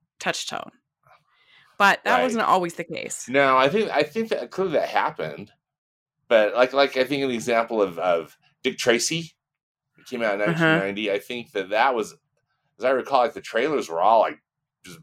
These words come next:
Speaker 2: branded as Disney, but it got released as Touchstone because I think it
Speaker 1: Oh,
Speaker 2: was a little
Speaker 1: okay.
Speaker 2: too, little too saucy, a little too violent. Um, yeah, but
Speaker 1: 'Cause most of these are p-, are
Speaker 2: Oh,
Speaker 1: R-rated
Speaker 2: they're
Speaker 1: that are
Speaker 2: Touchstone. <laughs> I mean,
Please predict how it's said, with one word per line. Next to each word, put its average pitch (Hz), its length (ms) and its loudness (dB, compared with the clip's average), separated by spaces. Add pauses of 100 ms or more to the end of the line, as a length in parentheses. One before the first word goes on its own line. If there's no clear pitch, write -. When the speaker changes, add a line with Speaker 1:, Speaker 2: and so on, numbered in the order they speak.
(180)
Speaker 2:
branded 110 400 -2
as 82 200 -6
Disney, 92 520 -10 (460)
but 95 100 4
it 90 100 2
got 92 220 4
released 90 260 -2
as - 60 -14
Touchstone 87 420 -2
because 71 300 -10
I 73 40 -12
think - 100 -12
it 160 60 -2
Speaker 1:
Oh, 170 200 2
Speaker 2:
was 185 80 -2
a - 20 -4
little 151 140 -2
Speaker 1:
okay. 147 100 -2
Speaker 2:
too, 165 200 -4
little - 200 0
too 73 180 -12
saucy, 73 460 2
a 73 40 -2
little 71 140 -2
too 73 160 -10
violent. 69 440 4 (640)
Um, 67 280 -2 (880)
yeah, 67 260 -10 (420)
but 131 220 2
Speaker 1:
'Cause 214 140 -2
most 254 420 0
of 277 120 0
these 220 200 2
are 180 180 2
p-, - 220 -20 (220)
are 180 320 2
Speaker 2:
Oh, 175 40 6
Speaker 1:
R-rated 165 640 2 (100)
Speaker 2:
they're 156 120 2
Speaker 1:
that 165 200 2
are 156 400 2
Speaker 2:
Touchstone. - 60 -10
<laughs> - 60 -20
I - 40 0
mean, 139 100 4